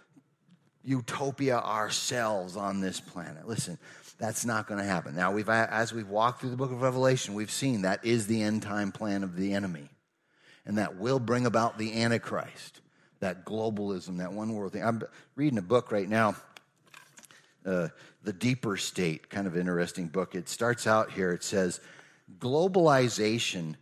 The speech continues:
is more than a process of corporate expansion, free trade, and instant communications. It is also about a radical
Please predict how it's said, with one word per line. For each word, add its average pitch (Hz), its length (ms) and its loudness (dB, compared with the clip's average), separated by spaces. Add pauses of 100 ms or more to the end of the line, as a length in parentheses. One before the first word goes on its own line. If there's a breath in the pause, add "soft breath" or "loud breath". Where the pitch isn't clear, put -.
(260 loud breath)
is 104 240 -2
more 139 560 4
than 120 220 2
a 98 60 0
process 120 760 -4
of - 200 -14
corporate 110 440 -6
expansion, 90 760 -6 (400 loud breath)
free 113 280 -6
trade, 95 360 -2
and 87 120 -2
instant 92 380 -4
communications. - 1000 -8 (340 loud breath)
It 117 140 2
is 123 180 4
also 151 460 0
about 117 300 0
a 104 60 0
radical 107 760 0